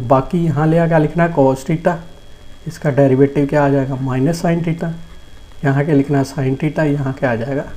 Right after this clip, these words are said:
cos theta। अब आपने क्या निकालना, B two D one, B two inverse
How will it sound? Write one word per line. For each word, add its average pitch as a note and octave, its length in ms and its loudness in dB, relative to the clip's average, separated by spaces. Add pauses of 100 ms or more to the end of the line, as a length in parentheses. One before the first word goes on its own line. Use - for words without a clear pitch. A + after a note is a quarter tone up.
(100)
cos F2+ 280 -6
theta। - 280 -8 (600)
अब G3 160 4
आपने G3 300 4
क्या F#3+ 200 4
निकालना, D#3 440 2 (2250)
B D3 280 4 (120)
two E3 100 8 (1400)
D C3+ 300 4
one, E3 240 6 (2250)
B C3+ 240 4
two F#3 220 4
inverse D3 360 2